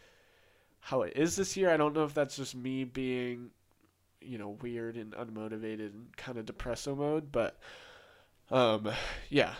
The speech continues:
So that's what I would say. Tasks are easy. Studying is harder for me 'cause it's more abstract. That's the word I was looking for. Abstract. Um, anyway, when it comes to creative things, and this is where I'm gonna talk about,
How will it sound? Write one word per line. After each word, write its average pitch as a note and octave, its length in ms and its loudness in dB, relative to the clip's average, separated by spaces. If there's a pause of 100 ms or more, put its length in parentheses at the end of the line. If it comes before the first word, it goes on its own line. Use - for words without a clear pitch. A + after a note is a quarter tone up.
(120)
So E3 280 8
that's F3 240 10
what E3 100 8
I B2+ 80 8
would A2 140 0
say. - 260 -8
Tasks G3 440 4
are F#3 100 4
easy. C#3 540 2
Studying F3+ 680 4
is - 180 -4
harder C3+ 260 4
for C3 140 -8
me B2+ 140 -2
'cause B2 180 -6
it's B2 160 -8
more B2+ 220 -2
abstract. - 680 -6
That's E3 280 8
the F#3+ 80 12
word F3 160 12
I D#3+ 80 12
was C3+ 140 6
looking A2+ 220 -2
for. - 360 -8 (220)
Abstract. - 680 -10 (400)
Um, A#2+ 460 2 (840)
anyway, C#3+ 400 6 (1160)
when C#3+ 160 4
it C#3+ 80 4
comes E3+ 380 0
to C#3+ 520 6 (100)
creative C#3 680 4
things, - 720 -8
and A#2+ 280 0
this C#3 160 0
is D3 120 2
where C#3+ 120 4
I'm C3 120 2
gonna A#2 160 0
talk A2+ 240 -4
about, G#2 340 -4